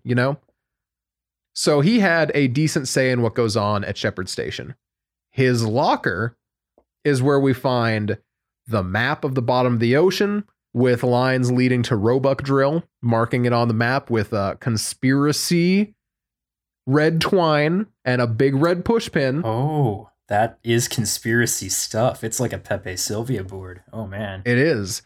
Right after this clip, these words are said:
Speaker 1: But more importantly, there's actually a pentagram drawn on his underwater map with a skull in it.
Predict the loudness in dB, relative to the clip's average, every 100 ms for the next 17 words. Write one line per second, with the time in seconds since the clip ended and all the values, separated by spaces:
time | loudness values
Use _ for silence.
0 | _ -2 0 2 2 4 2 2 0 2
1 | 2 2 2 0 0 0 0 2 2 2
2 | 0 0 0 2 2 0 0 0 0 0
3 | 0 0 0 0 0 0 0 0 -2 -2
4 | -4 -12 _ -2 0 0 -2 -2 -2 -2
5 | -4 -6 -8